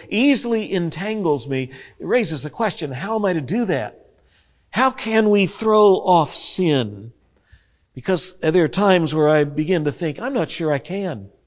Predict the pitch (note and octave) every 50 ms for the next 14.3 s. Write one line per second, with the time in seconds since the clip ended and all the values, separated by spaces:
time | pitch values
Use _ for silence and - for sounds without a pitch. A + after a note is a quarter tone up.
0 | _ _ _ _ _ _ _ _ _ _ _ _ _ _ _ - E3+ G3 G#3 F3
1 | - - G3 G3 F#3+ F3 E3 D#3+ - - - G3 F3+ F3 E3+ - - - F#3+ F#3
2 | F3+ E3 D#3 C#3 C3+ - - - F3+ F3 F#3 F#3+ F#3 E3+ D3+ D3+ C#3 B2 - -
3 | - - - - G3+ B3 C#4 C#4 B3 A3 F3+ C3+ A#2 A2+ G#2+ - - _ _ _
4 | _ _ _ _ _ _ _ _ _ _ _ _ _ _ _ _ _ _ _ _
5 | _ _ _ _ _ - - G3+ G3+ E3+ D#3+ D3+ - - - A3+ A3+ A#3 A3+ G#3+
6 | G#3 G#3+ G#3+ G#3+ G3 D#3+ D#3+ F#3 F#3 F3 F3+ F3+ D#3+ D#3 D#3 D3+ C#3+ - - -
7 | - - G#3+ G3 F#3+ F#3 E3+ D#3 D3 D3 D3 C3 - - - G3 G3 F#3+ F3+ D#3+
8 | E3 E3+ D#3 D#3+ D#3 - - - F3 D#3 - - F3 C#3 C3 A#2 G#2 - - _
9 | _ _ _ _ _ _ _ _ _ _ _ _ _ _ - - F3 F3+ - _
10 | _ - _ _ _ _ _ _ _ _ _ _ _ _ - - E3 F#3 G3 F3
11 | - D#3 F#3+ G3+ G3 D#3+ D3 B2+ A#2+ A#2 B2+ C3+ D3 D3 - - - D3+ C3 C#3
12 | C#3+ C#3+ C#3+ D#3 C#3 C3+ B2 - - - E3+ D#3 D3 C#3 B2 A#2 C3 B2 A#2+ A#2
13 | A#2 C#3 C#3+ C#3+ C3 B2 A#2 A2 G#2+ G#2 - - C3 C3+ D3 C#3 - - - C#3+
14 | C3+ B2 A2+ A2+ G#2+